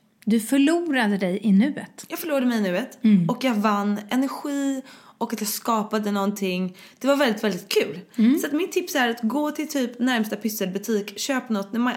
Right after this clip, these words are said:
Speaker 2: man kanske inte gillar att rita, men man kanske gillar att, ja, men
Speaker 1: Göra
Speaker 2: göra någonting
Speaker 1: smycken,
Speaker 2: annat.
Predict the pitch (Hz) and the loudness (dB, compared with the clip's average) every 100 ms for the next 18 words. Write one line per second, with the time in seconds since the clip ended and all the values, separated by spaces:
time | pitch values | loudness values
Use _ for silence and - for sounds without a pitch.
0 | 233 262 254 262 233 196 202 202 190 180 | -2 -2 0 -2 -2 -2 -2 -4 -6 -6
1 | 196 208 208 185 165 160 156 143 139 - | -6 -4 -4 -4 -4 -4 -4 -4 -6 -12
2 | 190 _ _ _ _ _ _ _ _ _ | -18 _ _ _ _ _ _ _ _ _
3 | - 202 247 247 - 262 - - - 269 | -4 0 2 2 2 0 0 -4 2 4